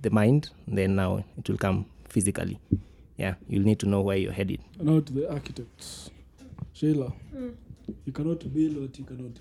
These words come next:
Speaker 2: imagine.
Speaker 3: Yeah, it makes sense. Okay, it also makes me think of how people say there's nothing new under the sun.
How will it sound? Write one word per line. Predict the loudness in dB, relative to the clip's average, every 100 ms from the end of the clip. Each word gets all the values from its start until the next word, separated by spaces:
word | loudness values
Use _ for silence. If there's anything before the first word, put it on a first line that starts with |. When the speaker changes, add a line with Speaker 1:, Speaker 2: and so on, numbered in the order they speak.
| -14
Speaker 2:
imagine. | -12 -12 -14 -16 -18 -16 -8
Speaker 3:
Yeah, | -4 -2 -2 -4 -8 -16 -20 -18 -10
it | -8 -6
makes | -4 -4 -6 -10
sense. | -8 -4 -2 -4 -8 -20 -20 -20 -20 -20 -20 _ -10
Okay, | -2 -2
it |
also | 2 2 2
makes | 0 -2 -4
me |
think | -4 -4 -6 -6
of | -8 -8 -8
how | -10
people | -10 -8 -10
say | -8 -8 -6
there's | -8 -10
nothing | -10 -12 -10 -10
new | -8 -8
under | -10 -12 -12
the | -12
sun. | -14 -14 -14